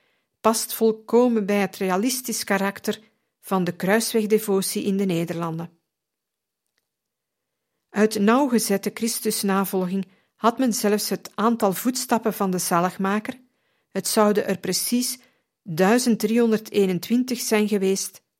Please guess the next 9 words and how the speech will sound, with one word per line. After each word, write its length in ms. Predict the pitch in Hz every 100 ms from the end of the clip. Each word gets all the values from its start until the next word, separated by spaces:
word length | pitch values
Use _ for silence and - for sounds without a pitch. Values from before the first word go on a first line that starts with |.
| -
nageteld 800 | 180 202 226 226 220 196 202 - _ _ _ _
en 220 | 190 180
daarna 540 | 190 226 214 196 196
de 200 | 196 180
afstand 560 | - 247 - 240 220 214
tussen 260 | 214 - 185
de 80 |
staties 640 | 190 - 185 180 - 190 208
berekend. 680 | 202 190 175 170 160 -